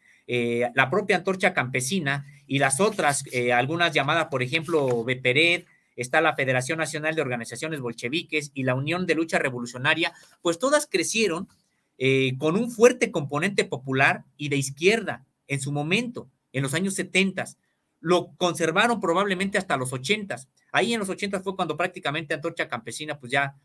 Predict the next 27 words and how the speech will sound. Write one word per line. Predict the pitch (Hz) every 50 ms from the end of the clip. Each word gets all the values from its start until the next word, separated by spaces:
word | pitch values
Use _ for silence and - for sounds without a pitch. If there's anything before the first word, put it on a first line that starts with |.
| _ _ -
terminó | 120 117 117 127 139 151 135
por | 143 123
vincularse | 120 117 117 - 117 120 139 131 139 143
al | 131 131
pri, | - - 202
pero | 180 - 156 160 165
muchas | 196 233 240 254 226
de | 226 214
estas | 220 220 202 190
organizaciones | 165 143 131 131 131 131 131 202 208 190 - - - _ _ _
todavía, | - 208 240 254 240 233 247 247 196 147 143 - _ _ _
hasta | - 135 127 131 143 143
los | 143 139
noventas, | 147 151 156 196 208 196 214 202 190 - -
habían, | 139 143 147 165 190 214 208 208 202 196 - - _ _ -
eh, | 135 131 131 131 127 131 127 131 131 127 127
conservado | 131 165 160 135 160 147 151 160 185 196 185 160 139 127 135 - _ _ _
esa | - 160 170 170 - 175 160 156 147 143 -
ideología | 147 143 147 143 139 139 139 - 175 170 165 156 151 147 _ _ _
de | 131 135 135 139
izquierda, | 135 135 143 127 135 - 160 160 160 156 160 160 156 -
una | 170 190 208 190 196
formación | - 147 135 131 127 127 131 - 190 208 196
incluso | 170 - - 175 196 190 190 160 -
que | - 165
ellos | 170 180 175 160
mismos, | 160 175 180 170 170 175 170 -